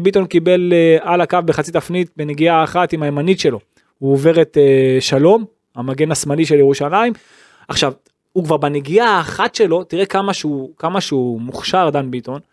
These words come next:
שהוא על הקו, הוא קו ימין, עזוב שהוא עשר בת-, במ-,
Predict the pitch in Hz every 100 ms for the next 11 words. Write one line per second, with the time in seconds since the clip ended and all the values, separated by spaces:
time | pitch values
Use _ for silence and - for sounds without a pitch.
0 | _ _ _ _ - 135 147 143 143 185
1 | 147 127 170 151 131 131 175 190 _ 135
2 | 151 - 190 160 156 143 135 127 135 127
3 | 123